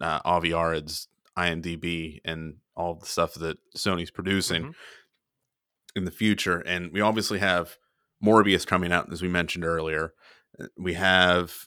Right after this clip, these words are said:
Speaker 1: um, the Kraven the Hunter movie or trilogy
Speaker 2: Yep.
Speaker 1: coming out soon. But I also saw that there's a Sinister Six one labeled there too. So I'm curious if maybe we get a, uh,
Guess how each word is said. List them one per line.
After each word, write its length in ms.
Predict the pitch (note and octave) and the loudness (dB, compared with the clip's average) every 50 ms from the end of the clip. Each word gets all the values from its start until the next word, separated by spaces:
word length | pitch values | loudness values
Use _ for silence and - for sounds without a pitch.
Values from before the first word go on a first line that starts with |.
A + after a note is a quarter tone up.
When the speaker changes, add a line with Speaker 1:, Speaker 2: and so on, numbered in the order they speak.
| _ - | _ -8
Speaker 1:
um, 360 | E2 D#2+ D#2 D#2 D#2 E2 - _ - | -6 -4 -4 -6 -6 -8 -12 _ -12
the 60 | G2 | -10
Kraven 340 | - - - A2+ A2 G2+ G2 | -8 2 2 4 4 4 0
the 60 | F2+ | -4
Hunter 440 | - - - G2+ F#2+ F2+ F2 E2 D#2+ - | -4 0 0 2 4 4 2 2 0 -4
movie 480 | - F2+ F2+ F2+ F2+ E2 F2 F2 E2 D#2+ | -6 -4 -2 -2 -2 -2 -2 -4 -4 -6
or 160 | D#2 E2 E2 | -6 -8 -8
trilogy 480 | D#2 - - F#2 F2+ F2 E2+ E2 D#2+ D#2+ | -8 -6 -2 0 2 2 0 -2 -4 -6
Speaker 2:
Yep. 160 | E2 D#2+ - | -8 -6 -6
Speaker 1:
coming 280 | - - F2 E2 D#2+ D#2+ | -6 -6 -4 -4 -4 -4
out 240 | E2 D#2 D#2 - _ _ _ _ _ _ _ _ _ _ _ _ _ _ _ _ | -6 -6 -8 -10 _ _ _ _ _ _ _ _ _ _ _ _ _ _ _ _
soon. 480 | - - - F#2 F2 E2 E2 D#2+ E2 - _ _ _ _ _ _ _ _ - | -10 -6 -2 -2 -2 -2 -2 -6 -8 -12 _ _ _ _ _ _ _ _ 2
But 180 | - G2 F#2 - - | 2 2 2 4 4
I 80 | A2+ | 6
also 260 | B2 C#3 D3 - - | 8 8 6 6 2
saw 200 | A2+ - C3 A#2+ | 0 2 4 4
that 100 | G#2+ G2+ | 4 4
there's 140 | G2+ G#2+ G2+ | 4 2 2
a 60 | G2+ F#2 | 2 0
Sinister 460 | - - C3 B2 A2+ G2+ - - F2 | 0 0 2 2 2 0 0 -4 -4
Six 420 | - - - B2+ A2+ - - - | -4 -2 2 2 2 2 2 -4
one 260 | F#2 E2+ E2 D#2+ E2 E2 | -2 -2 0 -2 -2 -4
labeled 360 | D#2+ D#2 D#2+ - - D2 D#2 | -4 -4 -6 -6 -10 -8 -6
there 160 | D#2 D#2 D2+ | -4 -4 -4
too. 400 | - - - G2 F2+ D#2 D2+ D2+ | -6 -2 0 2 2 2 0 -6
So 400 | - - - G2+ F#2+ F#2 F2+ - - | -6 -4 0 2 2 2 2 2 0
I'm 140 | F#2+ F#2+ F2+ | -2 -2 -2
curious 500 | - - C#3 C#3 C3 B2 A2+ G2+ - D#2+ | 0 2 4 6 8 6 6 4 4 0
if 180 | F2 F2 - | 0 -2 0
maybe 300 | G2 G2+ G2+ G#2+ G#2 G#2 | 0 2 2 2 2 2
we 200 | F#2+ F#2 G2 G2 | 0 0 -2 -4
get 300 | F#2+ F2+ G2 F#2+ F#2+ - _ _ - | -2 0 2 2 2 0 _ _ -4
a, 500 | F2+ F2 F2 F2 F2 E2+ E2 E2 D#2+ - _ _ _ _ _ _ _ _ _ _ _ _ - - | -2 0 0 0 0 0 0 0 -2 -4 _ _ _ _ _ _ _ _ _ _ _ _ -4 0
uh, 260 | E2+ E2 E2 E2 | 2 2 4 2